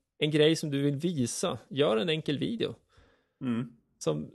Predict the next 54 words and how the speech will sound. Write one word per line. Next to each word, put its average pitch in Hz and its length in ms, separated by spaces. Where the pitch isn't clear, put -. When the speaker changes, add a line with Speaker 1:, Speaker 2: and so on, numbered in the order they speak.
Speaker 1:
som, 143 440
ehm, 127 580
och 165 160
då, 165 160
sen 156 180
kan 190 160
du 196 100
göra 170 160
så 147 80
här, 151 120
lägg 151 240
upp 196 200
videon, 175 560
visa 175 480
hur 160 140
det 147 60
är, 165 220
och 151 160
sen 156 160
så 170 80
kanske 160 220
det - 20
är - 20
så 131 100
här, 120 60
"Ja, 170 220
jag 180 140
har 185 360
gjort 151 340
det 147 80
här 139 320
jätteenkelt 147 560
för 117 180
dig 110 100
nu 107 120
i 107 60
en 104 100
P 113 120
D 131 100
F - 220
under 147 320
här, - 160
så - 160
bara 123 340
fyll 143 220
i 143 160
uppgifterna." 131 540
Du 143 140
kan 160 180
till 156 120
och 143 60
med 143 100
göra 123 140
så, 131 340